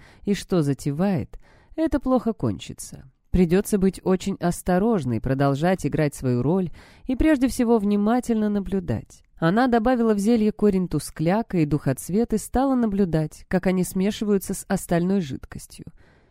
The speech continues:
Ее собственная судьба и судьба всех миров зависела от следующих недель.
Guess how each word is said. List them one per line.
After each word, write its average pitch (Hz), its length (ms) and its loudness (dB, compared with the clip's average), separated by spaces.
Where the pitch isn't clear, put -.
Ее 208 160 4
собственная 226 640 0
судьба 185 580 0
и 135 60 2
судьба 147 340 -2
всех - 340 -4
миров 160 520 -2
зависела 240 600 2
от 220 100 -4
следующих 185 640 -2
недель. 160 500 -4